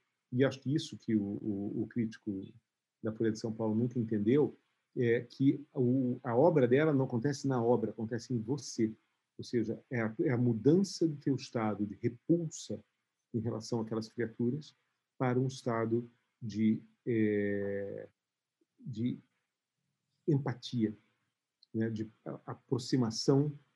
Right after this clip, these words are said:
com o sentimento que aquela mãe amamentando,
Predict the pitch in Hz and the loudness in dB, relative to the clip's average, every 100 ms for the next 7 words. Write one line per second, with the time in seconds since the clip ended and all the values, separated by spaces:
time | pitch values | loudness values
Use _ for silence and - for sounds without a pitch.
0 | _ - 135 127 139 143 - 127 120 117 | _ -2 0 0 -2 -6 -2 -2 0 0
1 | 113 110 117 - _ _ 127 113 123 120 | -2 -4 -8 -10 _ _ -2 0 0 -2
2 | - _ - 127 127 117 127 113 110 113 | -6 _ -4 2 4 2 0 0 0 0
3 | 98 110 101 104 | -2 -2 0 -2